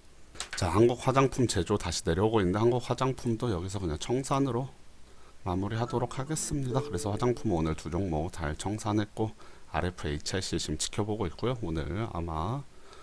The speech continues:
어, 마무리 짓지 않을까 지금 생각 중인데, 워낙 급등락 보이는 종목이기 때문에 한번 조금 더 기다려보고 있습니다. 절반 물량 줄였죠. 덕신하우징 저런 것도 좀 오랜 시간 보유하고 있는데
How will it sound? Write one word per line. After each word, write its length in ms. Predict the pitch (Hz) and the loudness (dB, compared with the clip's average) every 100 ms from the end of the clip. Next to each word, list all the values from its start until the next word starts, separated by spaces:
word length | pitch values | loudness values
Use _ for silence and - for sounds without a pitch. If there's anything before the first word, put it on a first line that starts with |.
| - - | -16 -12
어, 120 | - 82 | -6 -2
마무리 340 | 78 92 92 | 0 0 -2
짓지 300 | - - 110 | -6 -2 0
않을까 340 | 87 87 - | 0 0 -2
지금 220 | 98 101 95 | -2 -2 -2
생각 280 | 110 120 | -2 -2
중인데, 540 | - 87 82 85 107 113 | -2 -2 0 0 0 2
워낙 400 | 85 82 95 - | 2 0 -2 -4
급등락 580 | - - 113 113 107 - | -10 -2 2 4 2 0
보이는 320 | 85 95 101 | 0 2 2
종목이기 460 | 90 92 110 107 | 0 0 0 0
때문에 340 | 113 - 101 101 | -4 -2 0 0
한번 520 | 110 101 95 98 120 | -2 -2 -2 0 -2
조금 280 | - - 127 | -4 -4 -4
더 100 | 117 | -4
기다려보고 500 | - - 117 117 113 | -4 -2 -2 -2 -4
있습니다. 400 | 107 - 104 101 | -4 0 0 0
절반 400 | - 82 82 101 | -2 -2 0 0
물량 300 | 80 82 104 | 0 0 -2
줄였죠. 440 | - 104 104 127 131 - - - - - - - - - - - - - - - - - - - - | -2 -4 -4 -4 -6 -10 -18 -16 -18 -18 -16 -16 -16 -16 -16 -16 -16 -16 -16 -16 -14 -14 -12 -12 -8
덕신하우징 880 | - - - 101 98 107 95 127 135 | -6 -2 0 2 2 2 4 4 4
저런 260 | 92 90 | 2 0
것도 220 | 85 - | 0 -4
좀 180 | 80 92 | -4 -2
오랜 400 | 73 85 98 95 | 0 2 4 4
시간 380 | 98 - 101 98 | 2 0 0 0
보유하고 420 | - 87 98 101 107 | -2 -2 -2 0 -2
있는데 440 | - 85 107 110 | 0 0 0 -2